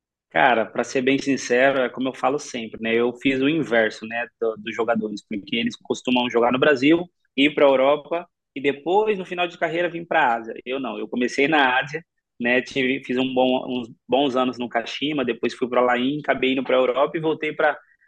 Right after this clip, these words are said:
pro Sharjah. É, o Ka-, o Kashima em si é um dos melhores times pra mim, né, na, na minha opinião, no Japão, né, tem muita tradição e fui muito feliz ali, joguei três anos e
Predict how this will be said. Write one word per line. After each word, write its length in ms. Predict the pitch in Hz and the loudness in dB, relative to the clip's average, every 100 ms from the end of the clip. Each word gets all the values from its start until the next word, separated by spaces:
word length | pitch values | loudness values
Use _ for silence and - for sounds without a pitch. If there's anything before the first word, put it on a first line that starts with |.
| _ | _
pro 100 | 147 | -6
Sharjah. 440 | 143 123 107 98 98 _ _ _ _ - | -4 -2 -2 -4 -12 _ _ _ _ 0
É, 640 | 117 117 113 113 110 110 | 4 4 4 2 0 -4
o 40 | 107 | -2
Ka-, 240 | 147 - 143 | -2 -2 -4
o 80 | |
Kashima 400 | 139 156 - 180 185 | -2 -2 -2 -4 -4
em 60 | |
si 280 | - 151 165 | -6 -4 0
é 320 | 151 143 131 | 4 4 4
um 80 | 127 | 0
dos 80 | 131 | -4
melhores 340 | 127 131 139 - | -2 -2 -2 -6
times 220 | 131 131 - | -4 -4 0
pra 120 | 127 | 0
mim, 220 | 117 123 - _ _ - | 0 -4 -8 _ _ -12
né, 160 | 117 123 | -6 -2
na, 180 | 120 117 | 0 0
na 120 | 113 | 0
minha 140 | 120 | -2
opinião, 460 | 117 120 117 117 117 | -2 -2 0 -2 -2
no 140 | 117 | -2
Japão, 520 | 107 123 - 110 139 - _ - _ - | 0 -2 0 -4 -4 -8 _ -20 _ -4
né, 180 | 113 113 | -2 0
tem 120 | 113 | 0
muita 220 | 113 120 117 | 0 0 0
tradição 680 | 117 117 113 110 107 123 127 | -2 -2 -6 -4 -4 -2 -2
e 400 | 113 107 101 101 _ _ _ - | -2 -2 -4 -8 _ _ _ 2
fui 100 | 120 | 6
muito 240 | 127 - | 6 4
feliz 300 | - 113 110 | 0 2 2
ali, 240 | 104 110 | 2 0
joguei 220 | 107 110 110 | 0 -2 0
três 280 | 117 113 107 | -2 -2 -4
anos 240 | 113 113 | -6 -4
e 260 | 110 107 | -4 -4